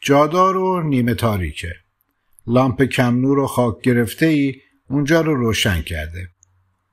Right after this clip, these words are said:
پر از تکه پاره های روزنامه زرد شده و مقوای پاره است.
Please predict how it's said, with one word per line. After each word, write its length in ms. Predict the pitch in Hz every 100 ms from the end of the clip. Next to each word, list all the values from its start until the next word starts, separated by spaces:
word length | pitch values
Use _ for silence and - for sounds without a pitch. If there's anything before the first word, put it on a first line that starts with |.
| _
پر 220 | 143 147
از 340 | 143 135 127 -
تکه 340 | 131 127 131
پاره 400 | 123 131 127 123
های 680 | 127 143 139 135 131 127 117 104 - -
روزنامه 800 | 104 135 113 123 120 135 143 123
زرد 380 | 104 113 113 -
شده 360 | - 113 151
و 340 | 165 143 143 143 - -
مقوای 580 | 143 160 160 156 170 160
پاره 340 | - 104 82 78
است. 480 | 73 - - -